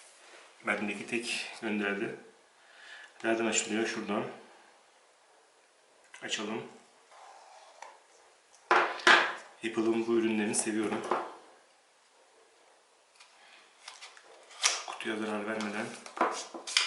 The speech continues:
çıkardık. İçinden ne çıkıyor? Ya bu normalde kutu açılışı değil de iPhone sekizlerde, yedilerde, altılarda,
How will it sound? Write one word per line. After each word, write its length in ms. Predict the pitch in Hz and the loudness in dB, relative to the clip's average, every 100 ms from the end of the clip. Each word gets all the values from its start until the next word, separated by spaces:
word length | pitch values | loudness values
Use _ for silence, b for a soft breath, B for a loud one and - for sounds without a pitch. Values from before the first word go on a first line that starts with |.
| - - - - - - - - - - | -2 -10 -10 -10 -12 -18 -18 -20 -20 -16
çıkardık. 640 | - - 107 - 117 120 - - - | -12 -10 -10 -8 -6 -6 -8 -8 -6
İçinden 360 | - 117 113 | -2 -2 0
ne 120 | 113 | 0
çıkıyor? 440 | 117 117 - 113 120 - - B B B B B - | -2 -2 0 0 0 -4 -8 B B B B B -10
Ya 200 | 139 139 | -6 -4
bu 80 | 147 | 2
normalde 640 | 156 156 160 160 170 170 | 6 10 12 12 10 6
kutu 200 | - - | -2 2
açılışı 380 | 165 165 156 170 | 4 6 4 8
değil 240 | 202 196 | 8 10
de 200 | 139 139 135 - B B B B B B B B B B | 8 8 4 -4 B B B B B B B B B B
iPhone 480 | - 143 147 156 160 - - - - | 6 8 10 10 8 4 -6 -14 -8
sekizlerde, 920 | - - - 135 143 143 135 143 143 - - | 0 2 2 2 10 12 12 10 6 2 -2
yedilerde, 800 | 127 117 123 117 113 117 117 - | 0 6 10 10 10 8 6 4
altılarda, 840 | 127 113 113 131 123 113 107 113 | 8 8 8 10 12 12 10 4